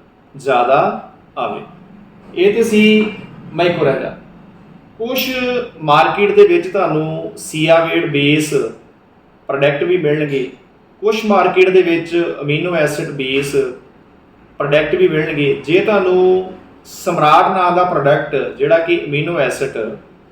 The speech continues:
ਤੇ ਸੀਆਵੀਡ ਬੇਸ ਹੈ, ਕੰਬੀਨੇਸ਼ਨ ਵਾਲਾ ਪ੍ਰੋਡਕਟ ਹੈ, ਪੰਜਾਬ ਐਗਰੀਕਲਚਰ ਡਿਪਾਰਟਮੈਂਟ ਵੱਲੋਂ ਆਥੋਰਾਈਜ਼ ਹੈ, ਇਹ ਵੀ ਤੁਸੀਂ ਖਰੀਦ ਕੇ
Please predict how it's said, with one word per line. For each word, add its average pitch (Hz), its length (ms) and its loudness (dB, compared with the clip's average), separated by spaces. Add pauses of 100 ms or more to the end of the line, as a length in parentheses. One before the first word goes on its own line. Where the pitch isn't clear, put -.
(540)
ਤੇ 160 580 -2
ਸੀਆਵੀਡ 175 640 4
ਬੇਸ 143 420 2
ਹੈ, 131 380 -2
ਕੰਬੀਨੇਸ਼ਨ 147 580 -4
ਵਾਲਾ 131 500 -2 (640)
ਪ੍ਰੋਡਕਟ 135 500 -2
ਹੈ, 127 440 -4 (300)
ਪੰਜਾਬ 135 600 2 (760)
ਐਗਰੀਕਲਚਰ 147 580 -2
ਡਿਪਾਰਟਮੈਂਟ 127 580 -4
ਵੱਲੋਂ 127 400 -6
ਆਥੋਰਾਈਜ਼ 117 400 -6
ਹੈ, 117 120 -12 (220)
ਇਹ 139 80 0
ਵੀ 165 120 0
ਤੁਸੀਂ 147 480 -4
ਖਰੀਦ 123 300 -8
ਕੇ 127 280 -4